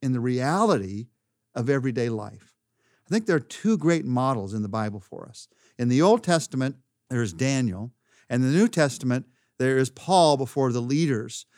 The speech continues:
in the book of Acts. In the Old Testament, you have Daniel and his friends who were brought, who you might remember, eh, without going into the entire story, Israel is captured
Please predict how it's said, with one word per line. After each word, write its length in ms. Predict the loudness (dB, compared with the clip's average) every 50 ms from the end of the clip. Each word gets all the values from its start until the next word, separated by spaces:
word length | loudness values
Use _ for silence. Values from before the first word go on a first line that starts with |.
| _ _ -6
in 60 | -4 -4
the 80 | -2
book 180 | -2 -4 -6 -4
of 100 | -4 -4
Acts. 520 | -4 -4 -4 -6 -10 -16 -20 -20 -20 -20 _ _ _ _ _ _ _ _ _ _ -4
In 140 | -2 0
the 100 | 2 4
Old 300 | 6 8 8 6 6 4
Testament, 680 | 2 2 2 2 0 -2 -6 -4 -4 -4 -4 -4 -8 -12 _ _ _ _ _ _ _ -2
you 140 | -2 0
have 480 | 2 2 4 4 4 4 2 0 -4 -12 -18 _ -16 -16 -6
Daniel 840 | -2 0 2 2 4 4 2 2 2 2 0 0 -2 -4 -6 -8 _ _ _ _ _ _ _ _ -4
and 160 | -2 0 0
his 160 | 0 0 -2
friends 580 | -4 -2 -2 0 0 -2 -4 -6 -12 -16 -20 -20 _ _ _ _ _ _ _ _
who 120 | _ 2 2
were 100 | 2 2
brought, 460 | 2 2 4 4 4 4 4 2 0
who 200 | 2 2 2 2
you 120 | 2 2
might 160 | 2 2 2 2
remember, 560 | 0 2 2 2 2 2 0 -2 -2 -4 _ _ _ _ _ -14
eh, 160 | -12 -12 -10
without 300 | -6 -2 0 0 0 2
going 200 | 0 0 0 2
into 160 | 0 0 0
the 80 | 0 -2
entire 460 | -2 -2 -2 -2 0 0 0 0 -2
story, 560 | -6 -6 -6 -4 -4 -4 -4 -6 -10 -12 -16 _ _ _ _ _ -4
Israel 360 | 0 0 2 2 2 2 2 2
is 140 | 0 -2
captured 720 | -4 -8 -6 -2 -2 -2 -2 -4 -10 -10 -10 -10 -10 -12